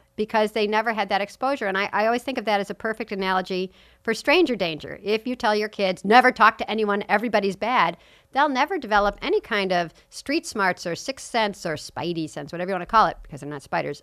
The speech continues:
um, because, um, you've taken away every chance for them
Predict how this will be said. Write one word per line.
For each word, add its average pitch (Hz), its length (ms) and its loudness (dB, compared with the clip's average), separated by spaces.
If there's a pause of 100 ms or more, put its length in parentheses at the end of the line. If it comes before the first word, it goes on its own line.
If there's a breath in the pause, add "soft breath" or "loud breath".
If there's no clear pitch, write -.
um, 214 280 8 (260 loud breath)
because, 269 680 6 (520)
um, 226 300 10
you've 226 240 -2
taken 262 340 0
away 214 460 2
every 214 280 0
chance 214 380 -4
for 220 120 -6
them 185 320 -2